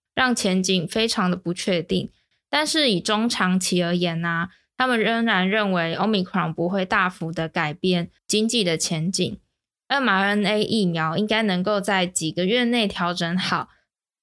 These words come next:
同时任何进一步的限制措施都不太可能会让全球复苏的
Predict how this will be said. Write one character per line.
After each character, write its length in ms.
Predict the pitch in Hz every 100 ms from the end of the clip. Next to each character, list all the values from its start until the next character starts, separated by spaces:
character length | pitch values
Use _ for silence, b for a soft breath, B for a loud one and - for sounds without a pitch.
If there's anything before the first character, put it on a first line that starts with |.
| _ -
同 220 | 226 247
时 200 | 247 240
任 240 | 269 247
何 160 | 226 190
进 240 | 185 233
一 60 | 202
步 200 | 220 214
的 140 | 175
限 260 | 180 233 208
制 200 | 220 196
措 220 | - 185
施 280 | 180 175 175
都 140 | 220
不 200 | 214 180
太 280 | 180 262 233
可 180 | - 160
能 180 | 156 170
会 160 | 190
让 240 | 185 190 185
全 240 | 180 165
球 160 | 175 170
复 280 | - 214
苏 260 | 185 190 180
的 240 | 175 160